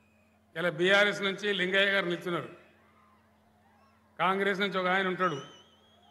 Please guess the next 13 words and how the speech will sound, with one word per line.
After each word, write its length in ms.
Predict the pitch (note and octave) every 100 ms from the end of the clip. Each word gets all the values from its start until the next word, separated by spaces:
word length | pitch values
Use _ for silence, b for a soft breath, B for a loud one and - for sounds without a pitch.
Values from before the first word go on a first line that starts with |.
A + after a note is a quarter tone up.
| _ _ _ _ _ _ _ _
బీజేపీ 440 | D3+ F#3 G3+ G3 F#3+
నుంచి 140 | F#3 F#3
కూడా 140 | F#3+ G3+ F#3+
ఒక 100 | F#3
ఆయన 140 | F#3 F3+
ఉంటాడు, 260 | F3 F3+ C#3 - - _ _ _ _ _ _ _ _ _ _ _ D#3+
ఇండిపెండెంట్ 540 | F3+ F#3+ G3+ G3+ G3
కూడా 120 | F#3+ G#3 F#3+
ఒకడో 240 | F3+ F#3+ F#3+
ఇద్దరు 220 | F3+ F#3 F3
ఎవరో 180 | F3+ F3
ఉండవచ్చు. 380 | E3 F3 D3+ - - _ _ _ _ _ _ _ _ _ _ _ _ _ _ _ _ _ _ _ _
వీళ్ళు 260 | D#3+ G3